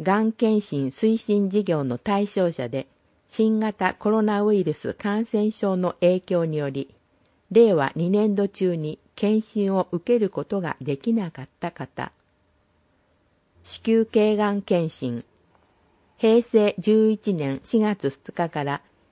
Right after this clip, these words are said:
平成十二年四月一日生まれの方。乳がん、子宮頸がん検診。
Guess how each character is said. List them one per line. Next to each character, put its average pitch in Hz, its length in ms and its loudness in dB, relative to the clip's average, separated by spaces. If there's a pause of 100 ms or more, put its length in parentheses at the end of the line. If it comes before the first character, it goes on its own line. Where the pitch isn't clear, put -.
(100)
平 214 280 2
成 190 340 2
十 214 280 4
二 208 140 2
年 135 300 -4
四 220 200 0
月 202 280 -4 (140)
一 208 120 0
日 202 280 -2
生 196 80 0
ま 196 120 0
れ 135 120 -2
の 120 140 -8
方。 139 380 -10 (1040)
乳 214 280 4
が 135 180 -2
ん、 127 160 -8
子 - 260 -14
宮 220 220 2
頸 214 300 0
が 151 120 -2
ん 165 120 -6
検 180 280 -4
診。 117 340 -8